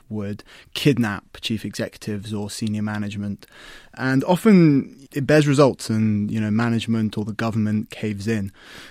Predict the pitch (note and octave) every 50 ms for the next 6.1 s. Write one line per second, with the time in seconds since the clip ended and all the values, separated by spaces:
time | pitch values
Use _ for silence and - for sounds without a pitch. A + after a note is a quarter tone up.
0 | - _ - E3 E3+ F3 D#3+ - G3+ E3+ E3+ F#3 G#3 G#3+ G3+ D#3+ D#3 D3+ D3 B2+
1 | C#3 C3+ - - - D3 C#3 C3+ C3 C3 B2+ B2 A#2+ A2+ - - - - G#2 A2+
2 | A2+ - - - B2+ B2+ A#2+ A2+ - - - - - A2+ A2 A2 A2 A2 G#2+ G#2
3 | - - - - B2 A#2 A2+ A2 A2 G#2+ G#2 - - - A2+ G#2+ G#2+ G#2+ G#2 G#2
4 | G#2 G#2 - - - - A#2 G#2+ - _ - - - - - A#2+ B2+ A#2+ A#2 A2+
5 | A2 A2 A2+ A2+ A2+ G#2 A2 A2 G#2 G#2+ G#2 - - B2+ A#2+ A#2 A2+ G#2 A2 -
6 | - -